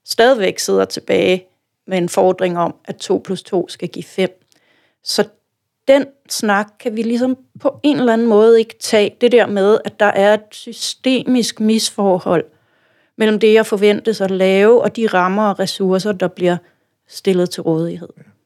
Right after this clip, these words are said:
Speaker 2: Er der noget, jeg kan genkende, og, og, og som du får sat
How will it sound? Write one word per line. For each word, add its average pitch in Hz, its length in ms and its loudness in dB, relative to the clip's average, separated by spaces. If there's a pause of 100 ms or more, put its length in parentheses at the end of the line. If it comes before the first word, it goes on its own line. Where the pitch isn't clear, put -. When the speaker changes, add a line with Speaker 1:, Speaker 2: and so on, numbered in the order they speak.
(520)
Speaker 2:
Er - 40 -14
der 107 100 -8
noget, 131 220 0
jeg 120 140 -2
kan 131 160 -8
genkende, - 540 -8 (640)
og, 104 220 -4
og, - 140 -8
og 101 120 -6
som 107 260 -6
du 107 160 -10
får - 160 -14
sat - 260 -6